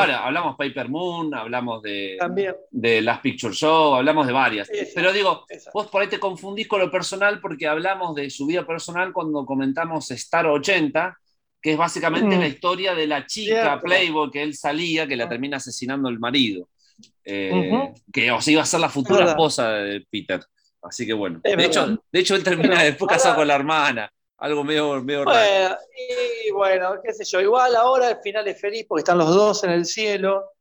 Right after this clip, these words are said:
Speaker 1: Ahí está.
Speaker 2: ¿no?
Speaker 1: Muy
Speaker 2: En
Speaker 1: bien.
Speaker 2: donde llegó él a vivir eso que no pudieron vivir.
Speaker 1: Los, los,
Speaker 2: Y,
Speaker 1: le
Speaker 2: y,
Speaker 1: abrió
Speaker 2: y la hermana,
Speaker 1: Sí.
Speaker 2: la hermana los mira de, de otra nube diciendo, "Bueno,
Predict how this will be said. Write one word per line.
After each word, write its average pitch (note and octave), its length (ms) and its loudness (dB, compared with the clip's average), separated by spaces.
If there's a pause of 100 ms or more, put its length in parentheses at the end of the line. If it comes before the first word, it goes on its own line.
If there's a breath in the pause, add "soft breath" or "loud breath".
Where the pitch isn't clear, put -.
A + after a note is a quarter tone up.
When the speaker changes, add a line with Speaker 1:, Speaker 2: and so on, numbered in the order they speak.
Speaker 1:
Ahí G#2+ 120 -8
está. F2 360 -10
Speaker 2:
¿no? G#3+ 500 0
Speaker 1:
Muy G#2+ 220 -2
Speaker 2:
En - 60 2
Speaker 1:
bien. D#3+ 140 0
Speaker 2:
donde D#3+ 100 -4
llegó G#3+ 680 0
él G#3 420 -2
a - 80 -8
vivir G3+ 380 0
eso G3+ 220 -2
que E3+ 80 -4
no F3+ 120 -4
pudieron F3+ 300 -2
vivir. D#3 460 -2 (500 soft breath)
Speaker 1:
Los, A#2+ 380 0
los, A#2+ 180 2
Speaker 2:
Y, - 40 4
Speaker 1:
le - 40 4
Speaker 2:
y, - 60 4
Speaker 1:
abrió C3+ 600 2
Speaker 2:
y A2+ 40 -2
la A2 80 -4
hermana, A3 420 -6 (400)
Speaker 1:
Sí. - 160 -4
Speaker 2:
la G3+ 60 2
hermana A3+ 200 -2
los F#3+ 160 -4
mira G3+ 240 -4
de, F#3 140 -2 (260)
de F3 60 -4
otra F3+ 180 -6
nube F3+ 580 -2
diciendo, E3 440 -2
"Bueno, D3 460 2